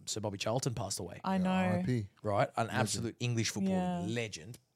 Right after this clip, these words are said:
Speaker 1: For a lot of people, the answer to Pele
Speaker 2: Yeah.
Speaker 1: in
Speaker 3: Mm-hmm.
Speaker 1: that time.
Speaker 3: Mm-hmm.
Speaker 1: Um, and then also survived the Munich disaster as well. Was
Speaker 3: Yep.
Speaker 1: one of the only surviving members of that team.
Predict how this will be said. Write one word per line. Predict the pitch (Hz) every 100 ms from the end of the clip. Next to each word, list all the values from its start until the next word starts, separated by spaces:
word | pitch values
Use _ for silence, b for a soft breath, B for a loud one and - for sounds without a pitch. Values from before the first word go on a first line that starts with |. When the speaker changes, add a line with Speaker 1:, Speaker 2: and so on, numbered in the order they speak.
| -
Speaker 1:
For | - 127
a |
lot | 127 131
of | 123
people, | 123 113 113
the | 107 107
answer | 113 107 -
to | - 95
Pele | 113 95 82 92 -
Speaker 2:
Yeah. | 185 117
Speaker 1:
in | 117
Speaker 3:
Mm-hmm. | 127 131
Speaker 1:
that | 104 -
time. | 110 95 76
Speaker 3:
Mm-hmm. | 117 123 127 - -
Speaker 1:
Um, | 98
and | 101 123
then |
also | 127 131 113
survived | - 113 120 120
the | 113
Munich | 107 104 113 104
disaster | - - 101 98 - 95
as | 104
well. | 113 104
Was | 104
Speaker 3:
Yep. | 110
Speaker 1:
one | 107 123
of |
the | 110
only | 113 117
surviving | - 110 104 107
members | 104 104
of | 104
that | 98
team. | - 113